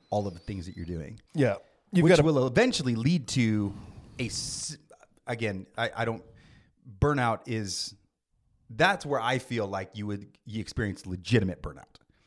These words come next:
Speaker 1: not the illegitimate burnout that most people wanna claim.
Speaker 2: Okay.
Speaker 1: 'Cause I, y-, I think you and I both agree that, like, what most people say is burnout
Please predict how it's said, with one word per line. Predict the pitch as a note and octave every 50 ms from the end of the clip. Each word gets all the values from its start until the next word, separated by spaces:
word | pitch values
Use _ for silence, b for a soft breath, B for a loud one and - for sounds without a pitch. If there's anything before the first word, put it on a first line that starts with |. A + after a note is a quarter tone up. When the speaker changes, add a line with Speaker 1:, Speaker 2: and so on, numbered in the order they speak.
| b b b b b b b b b b b
Speaker 1:
not | G#2+ A2+ B2 B2+ B2+ B2+ - - A#2+
the | G#2 A#2 G#2 G#2+ - -
illegitimate | B2 A2+ G#2+ G2+ G2+ G2+ F#2 F2+ F2+ F2 F2
burnout | F#2+ F#2 F2+ F2+ D#2+ -
that | F#2 F2+
most | F#2 F#2+ F#2+ F#2 -
people | F#2 - E2
wanna | D2+ - -
claim. | - G2 D#2+ C2 - - - - - - _ -
Speaker 2:
Okay. | - G2+ F#2+ F#2 A2 - - -
Speaker 1:
'Cause | - A#2 G2 - - -
I, | B2+ A#2+ - - - _ _ _ _ _ b b b b b b b
y-, | B2+ C3 -
I | A#2+ B2 A#2+
think | A#2 C3+ B2+ A#2 G#2+
you | A#2 A#2
and | A2
I | G#2
both | F#2+ F#2+ A2 G2+ -
agree | G#2+ F2 G2+ G#2 G#2
that, | F#2+ F#2+ E2+ G2+
like, | G2+ F#2+ - - b b b b b
what | b C3 B2+
most | A#2+ B2+ C3 C#3 C3 -
people | - B2+ - G#2+ G2+
say | - A#2+ A2
is | G2+ F2+ E2 D#2+
burnout | F#2 G#2 G#2 F#2+ F#2 F2 F2